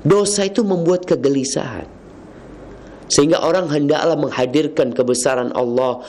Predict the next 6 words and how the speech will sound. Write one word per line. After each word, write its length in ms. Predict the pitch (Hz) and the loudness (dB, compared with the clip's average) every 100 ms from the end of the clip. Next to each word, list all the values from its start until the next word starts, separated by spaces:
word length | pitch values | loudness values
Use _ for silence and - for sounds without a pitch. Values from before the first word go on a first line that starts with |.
| - - | -14 -2
pengawasan 640 | 123 120 123 123 - 123 120 | 0 2 0 0 -2 -2 0
Allah 400 | 123 123 131 123 | 0 2 2 2
dengan 240 | 120 113 113 | 0 0 0
baca 240 | 123 123 117 | 2 2 2
doa 240 | 131 120 | 0 0
tadi. 400 | - 117 - | 0 0 0